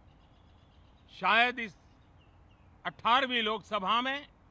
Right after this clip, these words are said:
विपक्ष देश के सामान्य नागरिकों की विपक्ष के नाते उनकी भूमिका की अपेक्षा करता है, लोकतंत्र की गरिमा को बनाए रखने की अपेक्षा करता है।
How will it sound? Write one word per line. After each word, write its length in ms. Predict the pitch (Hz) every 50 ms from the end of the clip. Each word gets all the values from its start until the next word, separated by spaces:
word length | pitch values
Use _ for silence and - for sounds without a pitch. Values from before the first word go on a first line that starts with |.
| - - - _ - - - - - - _ - - - - _ _ - - -
विपक्ष 720 | 139 196 196 - 233 247 247 214 - - - - - - - - - - - - - _ _ _ _ _ _ _ - - - - - - _ _ _ - _ _ - 117
देश 280 | 131 185 208 220 226 - - -
के 160 | 220 214 196
सामान्य 640 | - - 185 180 190 196 208 208 214 208 208 196 185
नागरिकों 600 | 170 165 170 175 175 190 202 214 185 220 208 208
की 120 | 180 196 190
विपक्ष 380 | 151 165 175 - 226 220 -
के 180 | - - 208 185
नाते 300 | 175 175 175 175 208 208
उनकी 260 | 208 208 170 185 170
भूमिका 480 | 131 117 139 170 202 214 202 214 202 196
की 140 | 160 202
अपेक्षा 560 | 208 - - - 202 196 185 - - - 311 294
करता 340 | - 208 - - - 120
है, 280 | 113 98 - - - - _ _ - - - - - - - - _ _ - - - _ _ _ _ - - - - - - - - _ - - - - - - - - _ _ _ - - 139
लोकतंत्र 720 | 135 143 185 220 220 185 - - 196 202 220 220 - 226 226
की 140 | 214 233 190
गरिमा 480 | 143 127 165 170 185 196 220 226 220
को 140 | 220 240 214
बनाए 420 | 160 139 151 160 175 190 214 254
रखने 320 | 277 277 233 226 254 277 254
की 100 | 214 254
अपेक्षा 420 | 202 - 202 180 156 - 165 151
करता 360 | 123 131 131 139 143 180 170
है। 200 | 175 175 220 226